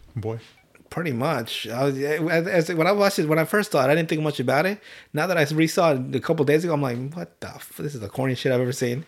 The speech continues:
Speaker 2: <laughs> So now she's using Sit Boy. He keeps trying to get the jewel that had rolled onto a bridge. She says "Sit Boy" so much, he fucking crashes through the bridge and wa-, into the water.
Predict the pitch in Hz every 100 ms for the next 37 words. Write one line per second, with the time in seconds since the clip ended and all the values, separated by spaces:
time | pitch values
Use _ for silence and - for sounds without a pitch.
0 | - 370 - 214 156 220 170 - 151 190
1 | 196 185 - - _ _ - - 202 185
2 | 190 170 139 - 175 175 165 165 170 -
3 | - _ 151 156 208 180 185 165 160 135
4 | 117 127 151 156 131 120 120 147 151 147
5 | 135 117 117 131 156 165 - - - _
6 | - 175 170 170 135 - 170 170 147 131
7 | 165 151 151 156 131 117 160 143 117 -
8 | 156 156 - 143 160 135 117 151 147 135
9 | 117 127 143 151 143 131 123 135 139 143